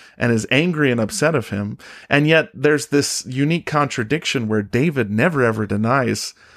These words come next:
the Book of Mormon, or that the Book of Mormon was true, or that the revelations that happened during this time were genuine. Um, so it, I always tell my students, it, it worked out the best possible way it could have for the Restoration movement,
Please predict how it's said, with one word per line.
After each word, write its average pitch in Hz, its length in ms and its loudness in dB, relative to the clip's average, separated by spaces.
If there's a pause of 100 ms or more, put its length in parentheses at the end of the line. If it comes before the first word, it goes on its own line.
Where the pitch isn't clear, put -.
(120)
the 123 100 2
Book 117 200 2
of 104 100 -2
Mormon, 120 640 0
or 110 140 2
that 110 160 0
the 104 60 -6
Book 113 180 -2
of 104 80 -6
Mormon 196 320 2
was 165 140 2
true, 147 220 2
or 117 60 4
that 104 140 0
the 107 100 -4
revelations 113 640 0
that 117 120 -4
happened 117 260 -2
during 113 180 -2
this 110 120 -4
time 110 200 -4
were 104 100 -4
genuine. 185 640 -2 (540)
Um, 113 480 0
so 135 460 0 (100)
it, - 240 -6 (880)
I 160 120 2
always 208 260 0
tell 185 140 0
my 165 120 0
students, 151 520 -4
it, - 320 -4
it 135 200 -2
worked 208 300 0
out 190 200 2
the 143 60 0
best 139 300 0
possible 135 400 -2
way 123 160 2
it - 80 -4
could 139 160 0
have 123 140 0
for 123 120 -4
the 113 100 0
Restoration 113 840 0
movement, 104 560 -4